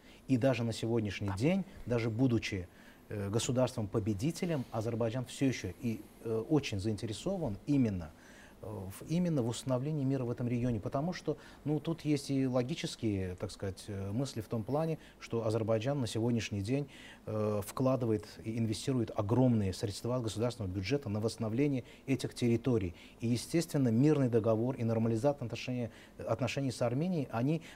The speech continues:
Speaker 1: обеспечат и, э, дадут гарантии, что вот все эти работы, они будут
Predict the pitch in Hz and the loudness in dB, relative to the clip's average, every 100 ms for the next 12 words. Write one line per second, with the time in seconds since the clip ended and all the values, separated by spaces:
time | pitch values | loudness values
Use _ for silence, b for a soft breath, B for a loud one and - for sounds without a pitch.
0 | B 120 120 - 156 160 147 - - 123 | B -4 -2 2 2 2 0 -2 -4 0
1 | 120 113 120 117 120 123 135 120 127 175 | 0 0 0 2 2 0 0 2 2 2
2 | 180 123 - - 117 - - 190 160 - | 0 -4 -4 -4 -4 -6 -4 -2 0 2
3 | 131 120 165 202 123 107 156 160 170 156 | 2 2 0 -2 -2 -2 -2 -2 -2 -2